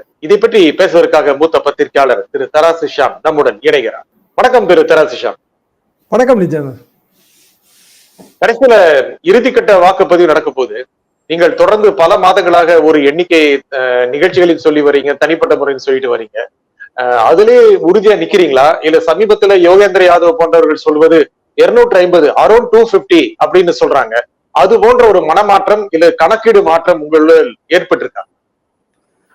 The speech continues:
Speaker 2: இருநூத்தி இருபதுல இருந்து இருநூத்தி நாற்பது, இதுதான் வந்து என்னோட ஆரம்ப கட்ட கணக்கு. இந்த கணக்குக்கான காரணம் இருக்கு, லாஜிக் இருக்கு. லாஜிக் என்னன்னா, ஸ்ட்ரைக் ரேட் லாஜிக் தான். நம்ம எப்பவுமே அனலிஸ்ட் இல்லைன்னா புல்-, நம்ம பத்திரிகையாளர்கள் என்ன பண்ணுவோம்னா,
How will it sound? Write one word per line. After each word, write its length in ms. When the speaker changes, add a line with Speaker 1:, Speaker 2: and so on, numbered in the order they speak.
Speaker 2:
இருநூத்தி 360
இருபதுல 300
இருந்து 300
இருநூத்தி 360
நாற்பது, 580
இதுதான் 380
வந்து 200
என்னோட 360
ஆரம்ப 400
கட்ட 240
கணக்கு. 520
இந்த 200
கணக்குக்கான 460
காரணம் 380
இருக்கு, 200
லாஜிக் 400
இருக்கு. 300
லாஜிக் 380
என்னன்னா, 640
ஸ்ட்ரைக் 420
ரேட் 220
லாஜிக் 340
தான். 260
நம்ம 160
எப்பவுமே 460
அனலிஸ்ட் 580
இல்லைன்னா 460
புல்-, 380
நம்ம 280
பத்திரிகையாளர்கள் 560
என்ன 200
பண்ணுவோம்னா, 420